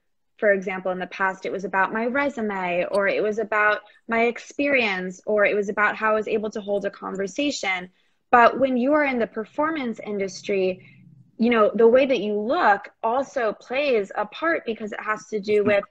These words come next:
Speaker 1: the character that they're trying to fit and to fill. So I imagine that there's this added pressure, like you said, that, that goes along with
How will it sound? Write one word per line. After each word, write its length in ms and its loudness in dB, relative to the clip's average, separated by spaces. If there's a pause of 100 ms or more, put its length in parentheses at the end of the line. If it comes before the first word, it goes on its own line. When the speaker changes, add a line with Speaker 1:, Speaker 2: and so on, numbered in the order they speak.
(260)
Speaker 1:
the 100 2
character 580 0
that 200 0
they're 160 0
trying 400 -4
to 100 -10
fit 400 -6
and 200 -8
to 120 -6
fill. 480 0 (300)
So 340 4
I 160 2
imagine 640 -4
that 180 -8
there's 240 -2
this 220 -12 (180)
added 460 0
pressure, 720 -6
like 260 -4
you 140 -4
said, 500 -4 (360)
that, 240 -6 (100)
that 260 0
goes 360 0 (160)
along 500 0
with 140 -4